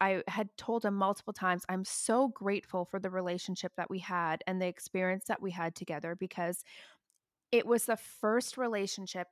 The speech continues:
I felt so safe to integrate." And I actually felt lucky that I didn't have a relationship for a while because it's so much easier to integrate,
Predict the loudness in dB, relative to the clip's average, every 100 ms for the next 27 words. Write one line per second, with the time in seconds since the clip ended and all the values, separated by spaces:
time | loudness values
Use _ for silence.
0 | 0 2 2 0 -2 -2 -4 -6 -6 2
1 | 4 4 2 -2 0 0 0 -4 -4 0
2 | 0 0 -4 -4 -6 -8 -14 _ _ _
3 | _ _ _ _ _ _ _ 4 6 6
4 | 6 6 8 8 6 0 2 4 2 0
5 | 0 2 2 0 -2 -2 -4 -8 _ _
6 | _ 0 6 6 6 4 2 0 -2 2
7 | 2 2 -2 -2 -2 -4 -6 -6 -6 -2
8 | 0 0 2 2 2 -2 -2 -2 -4 -2
9 | 0 0 -2 -4 -6 -2 -2 -2 -2 -2
10 | 0 -2 0 -2 -2